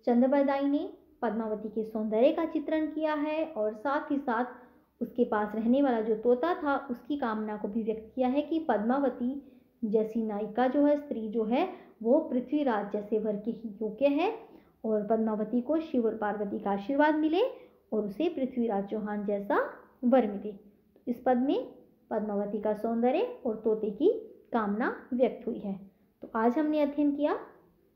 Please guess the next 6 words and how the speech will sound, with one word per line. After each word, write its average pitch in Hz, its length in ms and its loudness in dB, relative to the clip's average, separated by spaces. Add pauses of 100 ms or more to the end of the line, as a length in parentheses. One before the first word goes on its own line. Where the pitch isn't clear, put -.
(280)
हमारे 214 220 0
पाठ्यक्रम 285 500 2
के 311 120 0
अंतर्गत 294 460 4
ही 403 100 4 (1600)
पद्मावती 254 500 4